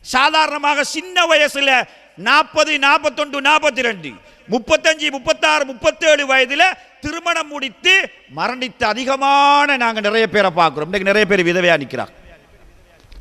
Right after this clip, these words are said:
அல்லாஹ்வுடைய தூதருடைய அந்த பிரார்த்தனை, அவர் பிரார்த்திச்சுட்டு அவர் போறாரு. இப்ப உம்மு சலமா ரலியல்லாஹு தஆலா அன்ஹு அவர்களுக்கு தாங்கலாம் கவலை. கவலைன்னா என்ன? எத்தனை வருஷம் வாழ்ந்திருப்பாங்க இந்த உலகத்துல?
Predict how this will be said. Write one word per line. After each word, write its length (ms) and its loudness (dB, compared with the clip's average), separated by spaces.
அல்லாஹ்வுடைய 580 4
தூதருடைய 400 0
அந்த 160 0
பிரார்த்தனை, 640 0
அவர் 240 2
பிரார்த்திச்சுட்டு 600 0
அவர் 200 -2
போறாரு. 640 2
இப்ப 300 -2
உம்மு 180 -8
சலமா 300 0
ரலியல்லாஹு 500 2
தஆலா 340 4
அன்ஹு 160 -2
அவர்களுக்கு 440 -2
தாங்கலாம் 540 0
கவலை. 400 -2
கவலைன்னா 440 0
என்ன? 460 -2
எத்தனை 320 2
வருஷம் 320 2
வாழ்ந்திருப்பாங்க 540 2
இந்த 160 -4
உலகத்துல? 360 -2